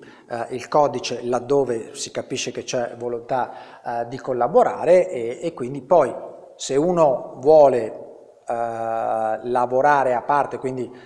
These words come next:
tra virgolette avere un suo filone di business e non far parte magari di una rete di supporto aziendale, ma anche qui massima libertà, nel senso che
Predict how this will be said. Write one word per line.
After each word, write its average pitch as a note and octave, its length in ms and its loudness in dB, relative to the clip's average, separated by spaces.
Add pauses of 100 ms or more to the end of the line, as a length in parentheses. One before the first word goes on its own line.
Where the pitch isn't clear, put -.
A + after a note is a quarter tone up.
(100)
tra A#2+ 100 -10
virgolette C3+ 400 -2
avere B2+ 240 -2
un B2+ 100 -10
suo - 180 -4
filone C3 680 0
di C3 120 -8
business C3 600 -2
e B2+ 120 -6
non B2+ 440 -6 (260)
far B2 280 -8
parte C3 440 2
magari B2 360 -4
di B2+ 100 -10
una B2 220 -8
rete C3+ 840 -2
di C3 140 -16
supporto C3 560 0
aziendale, C3+ 800 0
ma - 320 -8
anche C#3 360 0
qui D3 180 -4
massima C3 440 -6
libertà, A#2+ 520 -2
nel A#2 140 -12
senso A#2+ 240 -10
che - 500 -10